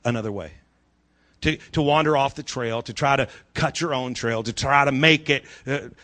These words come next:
well, wait a minute. If, if you let God direct your steps. I think Jesus said something like this. "Come unto me, all you who are weary and heavy laden. I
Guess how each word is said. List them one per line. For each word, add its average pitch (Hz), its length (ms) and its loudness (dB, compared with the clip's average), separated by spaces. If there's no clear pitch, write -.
well, 180 200 -4
wait 175 180 0
a 147 40 -4
minute. 117 160 -6
If, 147 340 0
if 117 220 0
you 185 480 2
let 135 260 -2
God 139 400 -2
direct 123 340 -4
your 117 80 -8
steps. - 500 -14
I 175 100 -2
think 240 220 -2
Jesus 147 400 2
said 127 220 -6
something 131 200 -4
like 113 180 -6
this. 101 300 -12
"Come 185 400 -2
unto 160 280 0
me, 135 260 0
all 143 300 4
you 127 440 -4
who 135 120 -6
are 104 100 -2
weary 123 460 -2
and 110 100 -4
heavy 113 300 -4
laden. 107 440 -8
I 123 520 0